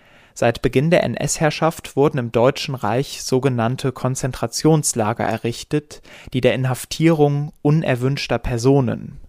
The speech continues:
zunächst insbesondere politische Gegner wie Kommunisten und Sozialisten, dienten. Später wurden dann auch Homosexuelle, Sinti und Roma,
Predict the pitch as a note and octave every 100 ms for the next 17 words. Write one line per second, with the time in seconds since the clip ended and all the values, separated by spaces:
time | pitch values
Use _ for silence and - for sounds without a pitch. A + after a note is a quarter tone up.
0 | - - A2+ G#2+ - - A#2+ - B2 A2+
1 | B2+ A#2 - A#2 B2 - C3 - A#2+ B2
2 | C#3 C#3 B2+ B2+ C3+ - A2+ A#2 C#3+ -
3 | - C#3 A#2+ A#2+ C3 - A#2+ A2 A2 -
4 | B2+ A#2+ B2+ B2 - - - _ _ _
5 | _ _ _ _ - _ - - - -
6 | - - B2+ C#3 F#3 D#3+ D#3 D#3 C#3 B2
7 | B2 C3+ - C#3 C3+ - A#2 - - -
8 | D3+ D#3 E3 _ _ - - C#3+ D#3 C#3+
9 | - A#2 A#2+ B2 C#3+ C3 C#3+